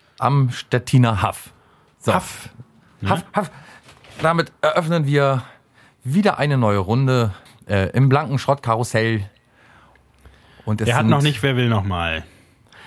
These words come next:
Speaker 1: es sind noch
Speaker 2: Ich würde, wenn es
Speaker 1: einundfünfzig
Speaker 2: dich
Speaker 1: Folgen,
Speaker 2: nicht
Speaker 1: ne?
Speaker 2: stört, äh, ja, oh,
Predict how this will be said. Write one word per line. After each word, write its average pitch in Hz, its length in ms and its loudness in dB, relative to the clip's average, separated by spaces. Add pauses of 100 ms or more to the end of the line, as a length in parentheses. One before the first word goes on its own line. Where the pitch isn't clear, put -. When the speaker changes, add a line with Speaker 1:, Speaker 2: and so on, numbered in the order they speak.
Speaker 1:
es - 80 -18
sind 120 80 -6
noch 190 60 -2
Speaker 2:
Ich - 100 -4
würde, 139 260 4
wenn 170 140 2
es - 160 -2
Speaker 1:
einundfünfzig - 60 2
Speaker 2:
dich 185 80 -4
Speaker 1:
Folgen, 135 240 2
Speaker 2:
nicht 95 100 2
Speaker 1:
ne? 127 60 0
Speaker 2:
stört, 160 440 -2
äh, 131 300 -8
ja, 104 360 -6
oh, 87 100 -12